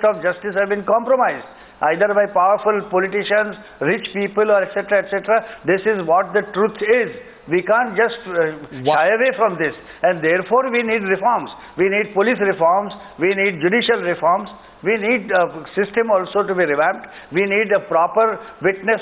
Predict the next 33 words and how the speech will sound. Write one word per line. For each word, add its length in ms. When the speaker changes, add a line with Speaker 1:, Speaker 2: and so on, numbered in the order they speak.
Speaker 1:
protection 580
program. 560
We 160
need, 320
uh, 320
you 240
know, 160
victims', 560
uh, 720
plights 480
appreciation 840
by 180
the 80
courts. 300
As 340
rightly 460
said 180
by 160
Kiran 240
Bedi, 240
I 140
endorse 320
it, 140
that 160
unfortunately 1040
victims 600
are 480
taken 320
care 260
of 160
by 140
such 300
prosecutors 720